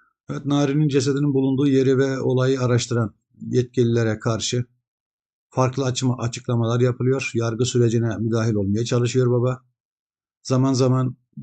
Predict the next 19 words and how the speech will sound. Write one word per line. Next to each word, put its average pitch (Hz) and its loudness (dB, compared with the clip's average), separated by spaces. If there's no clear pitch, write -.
duruşmada 131 0
ayılıp 123 2
bayılıyor. 120 2
Kendi 120 0
kendine 123 0
artistik 120 -4
hareketler 117 -2
sergiliyor. 107 -2
Yine 131 -2
Enes'in 123 -2
bir 123 0
akrabası 117 -2
telefonda, 113 -2
"İyisin, 131 -2
iyisin, 123 0
maşallah, 120 0
artist 123 -4
gibisin." 110 -2
diyor. 120 -2